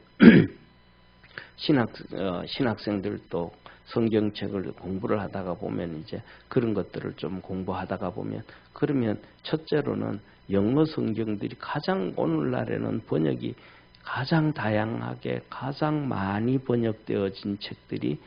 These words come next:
영어, 어, 책이거든요. 그리고 제일 먼저 번역이 또 시작되어진 것 중에 하나가 이제 이, 어, 종교개혁을 통해 가지고, 종교개혁을 통해 가지고 루터부터 시작되어졌지만,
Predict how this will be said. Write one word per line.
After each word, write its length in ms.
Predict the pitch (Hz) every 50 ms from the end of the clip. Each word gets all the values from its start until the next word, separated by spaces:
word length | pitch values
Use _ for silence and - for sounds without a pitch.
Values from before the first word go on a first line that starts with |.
| - - - _ -
영어, 540 | 104 98 98 101 117 120 120 120 120 123 - - - - -
어, 160 | - 98 90
책이거든요. 840 | 80 - - - 104 107 92 92 - - 78 - - 92 95 92 - 117 - - - - - - - - -
그리고 340 | 110 107 104 104 101 104 95
제일 540 | - - - 90 90 98 107 117 123 147 180
먼저 500 | 175 139 117 127 147 147 - 143 127 117 - - - - - - -
번역이 500 | - 131 139 135 120 104 - - 90 - -
또 120 | - 95 95
시작되어진 1000 | 98 - - 123 117 113 120 110 - - - - 110 101 95 - - - 131 123
것 260 | 117 98 - - -
중에 240 | - 67 67 64 60
하나가 500 | 57 92 50 50 57 57 - 50 - - - - - - - - -
이제 380 | - 95 76 - 92 92 95 87 -
이, 300 | 92 87 82 78 - - - - - - - - - -
어, 220 | - 76 76 - - - - -
종교개혁을 800 | - 101 107 107 98 110 104 - - 135 135 117 104 101 95 95
통해 360 | - - - 110 107 101 92
가지고, 500 | 87 87 82 80 - - - - 87 85
종교개혁을 640 | - - 95 95 87 90 90 98 110 113 107 92 90
통해 280 | - - - 98 95 92
가지고 340 | 90 87 87 - 87 85 95
루터부터 680 | 107 113 117 110 - - 110 78 - 98 - - - 87
시작되어졌지만, 1120 | - - - - - 87 - - 98 98 98 80 - - 90 - - - 90 98 104 110